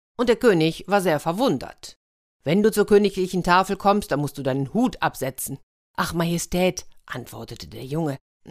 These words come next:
„ich kann es nicht, ich hab einen, ich hab einen bösen Grind auf dem Kopf.“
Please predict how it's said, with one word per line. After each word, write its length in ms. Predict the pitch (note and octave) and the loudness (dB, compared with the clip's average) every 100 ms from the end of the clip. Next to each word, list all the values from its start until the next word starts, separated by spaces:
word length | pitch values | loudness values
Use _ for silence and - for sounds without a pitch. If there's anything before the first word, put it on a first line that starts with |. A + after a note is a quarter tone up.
| A2 | -16
„ich 200 | - G#3 | -8 -6
kann 200 | - G3 | 0 2
es 140 | A#3 F#3+ | 2 0
nicht, 220 | F#3 F3 | -2 -4
ich 100 | F3 | -6
hab 140 | F#3+ - | -6 -2
einen, 240 | G3 G3 - - - | -2 -2 -6 -18 -8
ich 100 | G3+ | -6
hab 100 | G3 | -2
einen 220 | G3+ G3 | -2 2
bösen 320 | G3 A#3+ B3+ | 2 2 0
Grind 400 | F#3 G3 A#3 A#3 | 0 2 2 0
auf 100 | D#3 | -6
dem 140 | - D3+ | -8 -8
Kopf.“ 400 | D#3 - - | -8 -8 -14